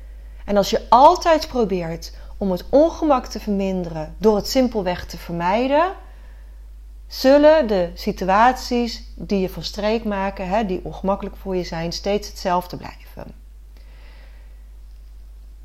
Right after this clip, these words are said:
Zie ongemakkelijke emoties als een kans voor transformatie in plaats van een last die je moet vermijden. Hè, en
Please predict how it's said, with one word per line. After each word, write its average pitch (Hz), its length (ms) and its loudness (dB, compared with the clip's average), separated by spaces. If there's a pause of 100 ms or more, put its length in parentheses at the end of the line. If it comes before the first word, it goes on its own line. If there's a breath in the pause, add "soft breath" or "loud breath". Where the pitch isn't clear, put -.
(300)
Zie 294 440 4
ongemakkelijke 226 760 2
emoties 202 920 0
als 196 200 2
een 185 180 -6
kans 208 720 4
voor 180 440 -2
transformatie 190 1120 -2
in 175 240 -8
plaats 202 380 4
van 175 460 2 (460 soft breath)
een 170 240 0
last 202 420 4
die 185 120 2
je 180 100 4
moet 185 180 0
vermijden. 170 800 -4 (920)
Hè, 214 260 -2
en 208 180 0